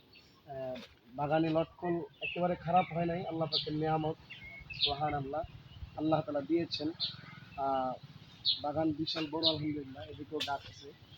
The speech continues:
আসলে যারা এই ফলটা চিনেন না, এই ফলটা হলো লটকল। এটা একেবারে এখন ছোট, এটা আরো বড় হয়। আহ, বড় হওয়ার পরে যখন সময় হয় আস্তে আস্তে বড় হয়, এটা উপযুক্ত হয়, তখন এটা হলুদ হয়,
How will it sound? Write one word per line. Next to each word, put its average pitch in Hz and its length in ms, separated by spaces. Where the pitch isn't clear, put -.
আসলে 175 320
যারা 180 460
এই 180 80
ফলটা 185 320
চিনেন 208 300
না, 180 180
এই 208 140
ফলটা 170 260
হলো 160 300
লটকল। 160 380
এটা 165 200
একেবারে 196 340
এখন 185 260
ছোট, 202 240
এটা 165 220
আরো 156 220
বড় 170 220
হয়। 165 320
আহ, 139 240
বড় 165 180
হওয়ার 170 220
পরে 185 320
যখন 170 380
সময় 170 380
হয় 165 100
আস্তে 156 280
আস্তে 160 220
বড় 156 240
হয়, 156 240
এটা 143 360
উপযুক্ত 170 520
হয়, 180 180
তখন 175 280
এটা 170 180
হলুদ 170 360
হয়, 185 200